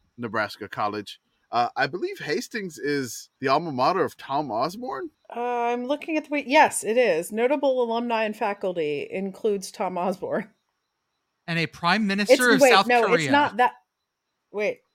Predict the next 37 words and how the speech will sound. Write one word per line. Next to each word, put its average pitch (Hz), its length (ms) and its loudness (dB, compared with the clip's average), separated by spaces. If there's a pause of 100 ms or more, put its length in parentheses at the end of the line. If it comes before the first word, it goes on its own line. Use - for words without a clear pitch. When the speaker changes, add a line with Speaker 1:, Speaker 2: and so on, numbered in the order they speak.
(120)
Speaker 2:
it 269 160 2
is 415 160 6
Speaker 1:
What? 240 80 -4
Speaker 2:
that 220 280 4
Tom 175 280 -4
Osborne. 156 640 -8 (280)
Speaker 1:
It 143 160 -2
is 196 400 2
from 143 180 -4
Speaker 2:
Okay. 135 100 -2
Speaker 1:
Nebraska. 151 480 -4 (520)
Yes. 117 300 -6
Speaker 3:
Yeah, 180 60 -10
he 175 60 -2
was 180 100 0
also 185 160 0
a 170 40 0
U 156 120 -2
S 143 120 -4
rep 135 160 -6
from 135 120 -12
Nebraska. 123 500 -8
<laughs> - 60 -20 (1400)
Speaker 1:
Right. 117 200 -16 (380)
He 190 100 -8
played 233 340 -6
for 120 140 -8
Hastings. 104 720 -12 (160)
Speaker 3:
Who 175 140 -10
knew? 104 360 -10 (1600)
That's 123 140 -10
Speaker 1:
Well, 90 340 -10
Wikipedia, 113 640 -12
Speaker 3:
weird. 101 260 -14
Speaker 1:
but 104 140 -10
not 80 240 -12
me, 95 200 -16